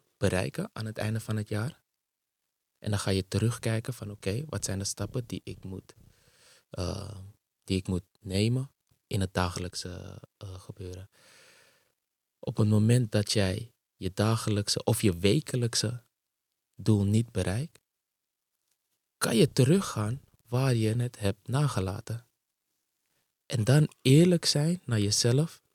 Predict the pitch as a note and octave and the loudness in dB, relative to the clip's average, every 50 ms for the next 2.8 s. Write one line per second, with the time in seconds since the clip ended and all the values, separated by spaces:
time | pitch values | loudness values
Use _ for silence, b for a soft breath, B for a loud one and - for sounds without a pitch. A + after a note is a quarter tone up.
0 | _ _ _ _ _ _ - - G#2+ - - - - A2+ G#2 - G#2+ - - G#2 | _ _ _ _ _ _ -8 -8 -6 -4 0 0 2 2 0 -2 -2 -2 -2 -2
1 | G#2 G2+ G2+ - - F#2+ F#2 - - - _ _ _ _ _ _ _ _ _ _ | 0 -2 -4 -4 -4 -6 -6 -6 -8 -10 _ _ _ _ _ _ _ _ _ _
2 | _ _ _ _ _ _ - A2+ A#2 A#2 - - D3 D3 D#3 | _ _ _ _ _ _ -2 -2 -2 0 0 0 0 -2 -2